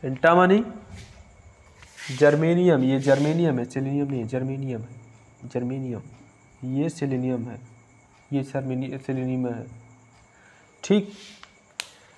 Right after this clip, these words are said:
बिस्मथ, सिलिकॉन, टेलिनियम, आर्सेनिक, स्टार्टिन, जर्मेनियम, एंटामनी, सेलेनियम, ये कौन से एलिमेंट हैं? उपधातु एलिमेंट हैं।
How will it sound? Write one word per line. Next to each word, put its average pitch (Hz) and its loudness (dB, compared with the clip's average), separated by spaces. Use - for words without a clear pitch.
बिस्मथ, 147 2
सिलिकॉन, 156 2
टेलिनियम, 160 2
आर्सेनिक, 151 2
स्टार्टिन, 156 0
जर्मेनियम, 151 2
एंटामनी, 151 2
सेलेनियम, 170 4
ये 170 6
कौन 175 4
से 180 2
एलिमेंट 170 2
हैं? 240 0
उपधातु 143 4
एलिमेंट 131 -2
हैं। 127 -2